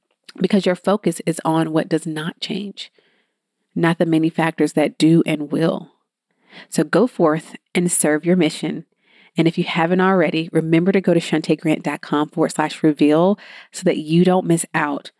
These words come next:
on the biggest news of my entire business career, a brand new physical product that I made just for you and that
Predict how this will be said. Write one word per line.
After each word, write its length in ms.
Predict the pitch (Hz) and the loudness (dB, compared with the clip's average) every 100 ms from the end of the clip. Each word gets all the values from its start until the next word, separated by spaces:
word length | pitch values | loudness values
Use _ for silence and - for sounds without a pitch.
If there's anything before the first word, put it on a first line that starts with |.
| _ _ _ | _ _ _
on 120 | 160 156 | -2 -2
the 80 | |
biggest 460 | 147 - 170 170 160 | -2 0 2 4 2
news 280 | 151 139 143 | 2 2 0
of 80 | 151 | -2
my 140 | 147 | -2
entire 400 | 160 185 180 175 | 0 -2 0 2
business 340 | 160 151 151 | 0 -2 -4
career, 480 | - - - - - _ - - _ | -6 -4 -4 -6 -8 _ -20 -20 _
a 60 | 156 | -12
brand 320 | 160 175 190 | -2 0 2
new 80 | 190 | 2
physical 280 | 170 - 160 | 0 0 -2
product 380 | 165 143 131 | -2 -2 -2
that 80 | 156 | -2
I 80 | 156 | -4
made 280 | 147 143 - | -2 -4 -4
just 340 | 175 165 - | -2 -2 -4
for 160 | - 170 | -2 0
you 420 | 147 135 139 147 - | 2 0 0 -4 -6
and 460 | 147 147 151 - - | -6 -4 -6 -10 -4
that 440 | 156 151 - - | -2 -2 -4 -10